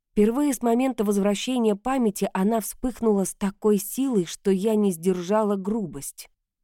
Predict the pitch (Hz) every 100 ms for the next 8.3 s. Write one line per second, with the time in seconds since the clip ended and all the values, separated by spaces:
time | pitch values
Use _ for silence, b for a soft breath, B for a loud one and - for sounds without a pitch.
0 | _ _ - 208 196 214 233 220 175 -
1 | 196 190 202 180 - 190 190 185 - 220
2 | 202 175 - - 220 220 160 143 180 170
3 | 180 180 180 175 170 180 185 180 180 180
4 | 175 202 226 165 143 - _ _ _ _
5 | - 175 180 - 208 220 220 - 277 254
6 | - 160 151 151 - - - _ _ _
7 | - 185 180 160 175 - 180 - 214 208
8 | 180 170